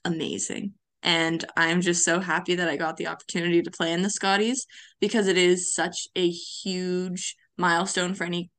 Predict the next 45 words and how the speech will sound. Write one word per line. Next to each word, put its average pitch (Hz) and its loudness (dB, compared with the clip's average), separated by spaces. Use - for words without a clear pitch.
Canadian 170 0
curler. 175 0
The 185 2
Scotties 180 2
and 185 0
the 180 -2
Brier 165 2
is 185 -4
what 165 -6
everyone 175 -4
looks - -8
to 208 2
and 175 0
what 170 -2
everyone 170 -4
wants 170 -6
to - -6
play 170 -4
in. 233 2
And 120 -8
to 185 -2
be 175 6
able 165 0
to 185 -8
do 175 4
that, 175 2
and 160 -8
especially 175 -4
at 170 -4
such 175 -8
a 165 -6
young 165 -2
age, 165 -4
is 170 4
just 170 2
a 185 2
huge 202 -2
step - 0
in 185 -2
my 170 0
curling 175 -2
career. 214 0
And 175 -2
I 156 -4
just 170 -4